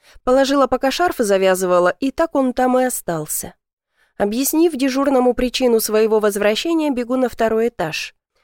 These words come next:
Лежит мой берет на стуле, никуда не делся, конечно же.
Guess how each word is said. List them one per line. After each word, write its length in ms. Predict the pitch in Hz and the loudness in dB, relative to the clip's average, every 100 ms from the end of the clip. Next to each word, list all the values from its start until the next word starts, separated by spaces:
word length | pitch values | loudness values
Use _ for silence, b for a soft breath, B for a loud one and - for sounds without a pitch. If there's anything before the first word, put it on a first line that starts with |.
| _ | _
Лежит 400 | - 269 294 359 320 | 0 2 4 2 2
мой 180 | 320 | 2
берет 340 | 269 269 285 285 | 2 2 2 0
на 180 | 269 285 | 0 0
стуле, 520 | - 185 180 185 185 | 0 0 0 -2 -4
никуда 400 | 269 269 311 285 | -4 -2 0 2
не 140 | 277 277 | 2 0
делся, 400 | 190 165 156 175 | 2 0 0 -2
конечно 540 | - 175 175 175 175 | 0 2 2 0 -4
же. 220 | 170 185 | -4 -8